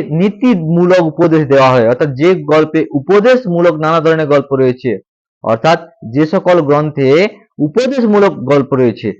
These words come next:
তাকে বলা হয় নীতিমূলক গল্প সাহিত্য। এই নীতিমূলক গল্প গ্রন্থগুলি কি? বিষ্ণু শর্মার পঞ্চতন্ত্র, নারায়ণ শর্মার হিতোপদেশ এবং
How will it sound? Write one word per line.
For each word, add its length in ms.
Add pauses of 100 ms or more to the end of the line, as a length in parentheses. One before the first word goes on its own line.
(120)
তাকে 200
বলা 160
হয় 80
নীতিমূলক 560
গল্প 260
সাহিত্য। 300 (840)
এই 120
নীতিমূলক 480
গল্প 280
গ্রন্থগুলি 380
কি? 140 (420)
বিষ্ণু 300
শর্মার 400
পঞ্চতন্ত্র, 580 (560)
নারায়ণ 440
শর্মার 280
হিতোপদেশ 560 (420)
এবং 140